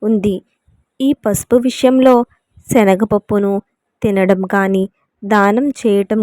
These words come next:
కూడా చాలా ప్రాముఖ్యత అయితే పొంది ఉంది. ఐశ్వర్యం పొందడం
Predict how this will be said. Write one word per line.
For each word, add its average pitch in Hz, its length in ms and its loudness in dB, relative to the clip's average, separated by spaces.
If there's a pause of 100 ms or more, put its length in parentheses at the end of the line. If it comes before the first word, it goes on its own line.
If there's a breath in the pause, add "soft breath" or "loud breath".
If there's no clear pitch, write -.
(120)
కూడా 214 240 4 (460)
చాలా 226 340 -2 (120)
ప్రాముఖ్యత 220 580 -2 (160)
అయితే 220 200 0 (140)
పొంది 220 240 -2 (100)
ఉంది. 185 240 -4 (1400)
ఐశ్వర్యం 233 680 2 (400)
పొందడం 208 400 2